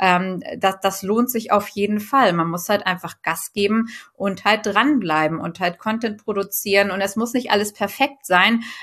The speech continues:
aber wichtig, wie er es halt schon gesagt hat, gut, wenn ihr es nicht macht, irgendjemand anders wird es machen, ne? Und das könnt ihr halt wählen. Wollt ihr halt einfach, ähm, durchscrollen? Ist das halt, äh, ist das, was ihr möchtet? Oder möchtet ihr halt lieber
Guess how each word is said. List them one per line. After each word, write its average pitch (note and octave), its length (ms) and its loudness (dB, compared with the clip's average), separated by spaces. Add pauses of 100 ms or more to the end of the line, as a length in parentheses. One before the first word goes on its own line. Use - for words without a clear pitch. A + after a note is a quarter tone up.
(120)
aber B3 500 8 (520)
wichtig, A3+ 400 2
wie G#3 120 2
er F#3 100 4
es F#3 80 -2
halt F#3 180 -2
schon F3+ 200 -6
gesagt F3+ 420 0
hat, G#3 200 0
gut, B3+ 280 -4
wenn - 100 -6
ihr G3+ 180 0
es G#3 120 -2
nicht B3 140 -2
macht, B3 240 0
irgendjemand F3 500 -2
anders B3+ 320 0
wird D#4 160 -2
es D4+ 140 -8
machen, D#3+ 380 -4
ne? A3+ 260 2
Und F#3 320 -2 (260)
das F#3 220 -4
könnt G#3 220 -2
ihr G#3 100 8
halt A3 240 4
wählen. G#3+ 320 4
Wollt G3+ 240 4
ihr G3+ 80 2
halt F#3 180 2
einfach, F3+ 500 2
ähm, F3 220 -2
durchscrollen? A3+ 680 0
Ist F3 160 -8
das F#3+ 180 -4
halt, G3+ 240 2
äh, - 260 -12
ist - 160 -20
das, G#3+ 200 -2
was A3 120 -4
ihr G#3+ 120 0
möchtet? A3 260 -2
Oder G3+ 80 0
möchtet G3 280 -4
ihr F#3 100 2
halt F3+ 100 2
lieber F#3+ 380 2